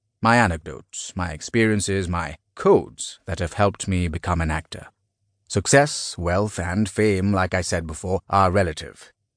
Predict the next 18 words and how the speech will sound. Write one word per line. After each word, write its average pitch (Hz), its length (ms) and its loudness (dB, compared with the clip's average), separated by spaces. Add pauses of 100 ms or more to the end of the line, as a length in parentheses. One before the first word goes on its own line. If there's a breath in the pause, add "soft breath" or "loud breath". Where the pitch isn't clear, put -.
(140)
Many 120 260 6
of 110 140 4
you 110 200 2
reading 98 360 0
this 90 320 0
might 87 500 -2
consider 175 380 0
my 135 200 2
attempt 110 520 -2
too 139 200 2
ambitious, 98 880 -4 (160)
for - 280 2 (360 loud breath)
I 92 80 -2
might 90 260 2
not 95 220 0
be 85 140 0
as 76 200 -2
rich, - 540 0